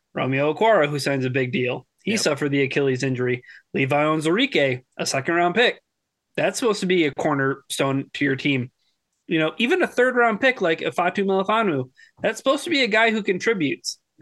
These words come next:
Speaker 1: on game day. A, a lot of the injuries the Lions have to overcome,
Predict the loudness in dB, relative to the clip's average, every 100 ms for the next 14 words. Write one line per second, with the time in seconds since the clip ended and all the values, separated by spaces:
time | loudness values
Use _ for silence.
0 | -2 0 2 2 2 0 -4 -6 _ _
1 | _ _ _ _ _ _ _ _ _ _
2 | _ _ _ _ _ -4 -4 0 0 2
3 | 2 2 0 0 0 0 0 0 0 2
4 | 2 0 -2 0 0 0 0 0 0 -4